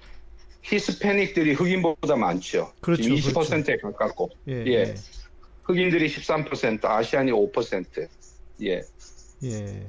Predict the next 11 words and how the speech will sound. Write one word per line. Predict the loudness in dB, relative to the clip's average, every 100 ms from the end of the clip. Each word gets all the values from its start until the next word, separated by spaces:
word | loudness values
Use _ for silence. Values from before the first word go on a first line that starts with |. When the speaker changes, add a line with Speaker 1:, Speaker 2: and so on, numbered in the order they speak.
| -16 -20 -20 -20 -20 -20 -20 -20 -20 -20 -20 -20 -20 -8
Speaker 2:
아, | 0 2 2 0 -2 -4 -6
그래서 | -4 0 2 4 4 4 2 2 2 2 0 -2
지금 | -2 0 0
이제 | 0 0 2
이 | 2 0
오늘 | 0 2 2 2 0 -2
교수님께서 | -2 -2 0 0 0
이제 | 0
해주시고 | 0 -2 -6 -6
싶은 | -8 -8 -8 -6
말씀이 | -4 -6 -8 -6 -4 -6 -6 -4 -4 -2 -2 -4